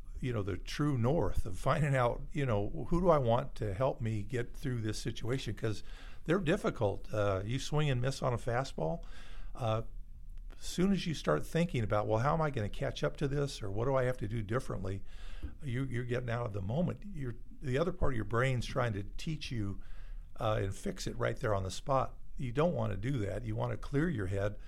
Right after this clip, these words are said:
breathe in, and start getting into the, the moment of what you wanna do rather than what happened. A lot of our players will beat themselves up. They'll replay the negative event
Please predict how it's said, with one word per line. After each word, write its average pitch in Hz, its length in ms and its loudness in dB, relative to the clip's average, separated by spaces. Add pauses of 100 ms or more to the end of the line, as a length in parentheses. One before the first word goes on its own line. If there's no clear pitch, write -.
(280)
breathe 117 280 0
in, 107 200 -2
and 110 260 -2 (220)
start 135 400 2
getting 117 320 2
into 113 240 2
the, 101 240 -2 (240)
the 110 80 -4
moment 113 360 2
of 101 200 -4
what 131 320 2
you 110 100 2
wanna 127 360 2
do 98 180 -2
rather 107 320 2
than 95 120 -2
what 98 160 -4
happened. 110 460 -2 (480)
A 156 40 0
lot 202 120 4
of 190 80 6
our 151 120 6
players 147 380 6
will 98 100 0
beat 131 300 -4
themselves 110 440 0
up. 110 180 4
They'll 104 160 -4
replay 135 560 6
the 104 80 2
negative 107 420 0
event 104 420 -2